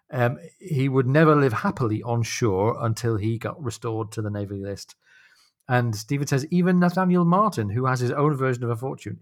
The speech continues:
is also committed to this mission." And we get this little conversation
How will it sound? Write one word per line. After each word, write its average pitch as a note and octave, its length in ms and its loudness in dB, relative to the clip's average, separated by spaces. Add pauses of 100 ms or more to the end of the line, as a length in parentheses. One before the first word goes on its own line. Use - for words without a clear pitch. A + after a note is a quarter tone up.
(100)
is A2+ 220 -6
also A#2+ 400 -4
committed A#2+ 440 -8
to A2+ 80 -8
this A#2 180 -10
mission." - 320 -14 (520)
And C3+ 80 -4
we C#3 80 2
get G3 100 4
this G#3 120 -6
little A3 160 0
conversation B2+ 640 0